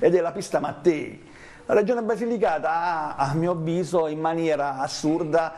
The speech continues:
investito delle somme su un, un aeroporto limitrofo di Ponte Cagnano quando avrebbe potuto investire sul, sull'aeroporto di Pisticci, pista Mattei. Ma perché dico questo? Perché nel momento in cui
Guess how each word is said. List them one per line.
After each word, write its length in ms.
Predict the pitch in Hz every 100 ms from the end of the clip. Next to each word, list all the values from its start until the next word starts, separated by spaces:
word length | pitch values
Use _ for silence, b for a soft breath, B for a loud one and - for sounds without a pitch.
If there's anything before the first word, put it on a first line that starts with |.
| B
investito 560 | 165 170 190 190 175 170
delle 220 | 170 202
somme 560 | - 156 165 180 190 190
su 180 | 185
un, 320 | 156 156 165 165
un 200 | 165 156
aeroporto 680 | 151 170 170 151 - 151 147
limitrofo 540 | 165 165 160 175 160
di 80 | 139
Ponte 260 | 147 139
Cagnano 500 | 156 185 151 139 151
quando 300 | 147 160 147
avrebbe 280 | 147 156 147
potuto 240 | 143 143 160
investire 800 | 165 180 - 139 143 139 - -
sul, 400 | - 160 139 123
sull'aeroporto 920 | - 151 139 139 135 139 135 135 139 131
di 140 | 120
Pisticci, 460 | 139 135 139 131 -
pista 260 | 127 -
Mattei. 420 | 117 113 - 110 B B
Ma 80 | 156
perché 320 | 202 202 220
dico 240 | 175 143
questo? 320 | 127 123 -
Perché 220 | - 147 165
nel 80 |
momento 300 | 170 208 196
in 180 | 190 190
cui 360 | 180 185 139